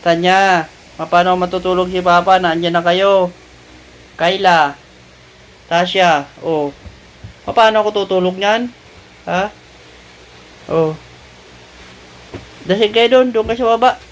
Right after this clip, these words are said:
Doon. Oh. Jesus. Lalo na ito. Oh, oh. Ano?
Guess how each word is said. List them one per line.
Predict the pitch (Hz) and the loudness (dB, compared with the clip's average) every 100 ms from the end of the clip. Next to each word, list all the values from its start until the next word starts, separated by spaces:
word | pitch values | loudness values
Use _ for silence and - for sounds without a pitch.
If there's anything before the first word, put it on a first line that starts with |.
| - - - - | -20 -20 -20 -10
Doon. | 175 226 226 233 - - - - - - - - - - | -4 -4 -4 -12 -20 -20 -20 -20 -20 -20 -20 -20 -16 -6
Oh. | 165 160 - - - | -4 -4 -8 -20 -14
Jesus. | 185 180 - 247 - - - - - - - - - | -10 -8 -4 -4 -4 -16 -20 -20 -20 -20 -20 -20 -4
Lalo | 190 185 190 | 0 2 2
na | 208 214 | 0 -4
ito. | 247 | 0
Oh, | 226 175 202 185 175 | 0 2 2 2 -2
oh. | 185 202 180 165 - - - - - - - - - - - - - | -2 0 0 -4 -14 -20 -20 -20 -20 -20 -20 -20 -20 -20 -20 -20 -8
Ano? | 208 220 226 202 | -4 0 2 2